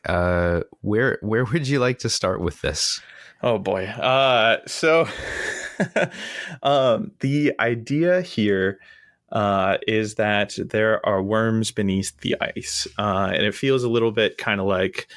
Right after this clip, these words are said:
Speaker 2: uh, Dune or even Tremors, where, um, they're, they're below the ice and they could emerge at any time. They're,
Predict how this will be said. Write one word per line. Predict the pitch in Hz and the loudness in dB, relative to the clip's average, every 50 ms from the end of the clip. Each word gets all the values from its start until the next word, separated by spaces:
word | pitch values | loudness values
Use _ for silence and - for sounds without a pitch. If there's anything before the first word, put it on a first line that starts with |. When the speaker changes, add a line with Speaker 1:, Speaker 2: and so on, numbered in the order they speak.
| - - - - - - | -20 -20 -20 -16 -8 -4
Speaker 2:
uh, | 98 101 98 95 95 95 95 95 | -2 -2 0 0 0 0 0 -2
Dune | 101 104 - 117 120 123 127 127 123 123 123 123 123 123 123 117 - | -4 -4 -2 0 0 2 2 2 2 2 2 2 2 2 0 0 -2
or | - - 98 95 92 95 98 | -4 -2 -2 0 0 0 0
even | 95 101 107 110 104 | 0 0 0 0 0
Tremors, | 95 - - - 107 104 92 92 92 90 - - - - - 95 | 0 -2 -2 -2 -2 0 0 0 -2 -2 -2 -4 -4 -6 -4 -2
where, | 98 101 95 95 95 92 92 - - - - - - - - _ | 0 2 2 2 2 2 0 -2 -6 -14 -20 -20 -20 -20 -12 _
um, | 104 95 92 95 92 90 95 95 101 - - 101 | -2 -2 0 0 0 0 0 0 0 -2 -2 -2
they're, | 104 101 98 101 101 98 92 | 0 0 2 2 2 0 0
they're | 107 104 101 | 0 -2 0
below | 95 104 98 107 113 117 | 0 0 0 2 2 2
the | 113 110 107 | 2 2 2
ice | 104 104 104 101 - - | 2 0 0 -2 -2 -2
and | 101 | -2
they | 98 95 | -2 -2
could | - 95 | -2 -2
emerge | 92 98 98 98 95 98 | -2 0 0 -2 -2 -2
at | 95 92 | -2 -2
any | 95 101 98 98 | 0 0 0 -2
time. | 98 - 98 95 95 95 92 92 | -2 -4 -4 -2 -2 -2 -2 -2
They're, | 95 95 95 95 98 101 | -2 0 0 0 -2 -4